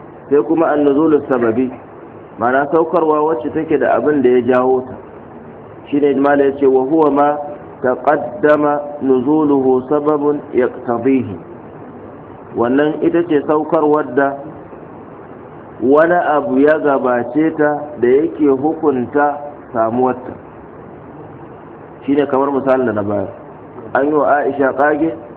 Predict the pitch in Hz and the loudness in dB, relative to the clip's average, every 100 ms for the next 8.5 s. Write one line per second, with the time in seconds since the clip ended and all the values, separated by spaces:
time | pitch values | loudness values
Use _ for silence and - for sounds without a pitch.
0 | - - - - - - 127 143 156 147 | -20 -20 -20 -20 -20 -4 2 2 2 0
1 | 147 147 139 135 143 131 131 139 139 139 | 0 0 0 2 2 2 2 0 -2 -2
2 | 110 127 135 123 135 120 120 117 101 - | 0 0 0 -4 -4 -2 -2 -4 -8 -12
3 | - - - - - - - - 135 131 | -20 -20 -20 -20 -20 -20 -18 -12 -6 -6
4 | 127 147 147 131 131 135 113 110 131 117 | -4 -2 0 0 0 0 0 0 0 0
5 | 117 113 104 98 104 98 - - - - | 0 -2 -4 -6 -8 -10 -16 -18 -18 -18
6 | - - - - - 123 147 135 139 135 | -20 -20 -20 -14 0 2 4 2 0 -2
7 | - - - - 135 147 147 139 117 123 | -14 -18 -20 -4 0 0 0 0 0 0
8 | 123 123 123 147 131 | 0 0 0 2 2